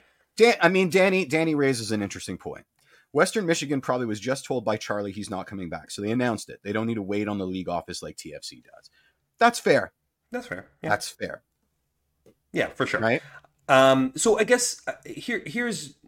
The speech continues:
Speaker 2: here's my question is, we got two friendlies left that we know of.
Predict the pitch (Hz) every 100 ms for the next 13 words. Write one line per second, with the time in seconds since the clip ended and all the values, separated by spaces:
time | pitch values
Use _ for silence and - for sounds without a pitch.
0 | _ _ _ _ _ _ _ _ - 190
1 | 147 113 90 - 101 98 - - _ _
2 | _ _ _ _ _ _ _ 165 _ 147
3 | 143 180 175 214 208 151 147 135 101 -
4 | - - 117 120 113 104 82 104 -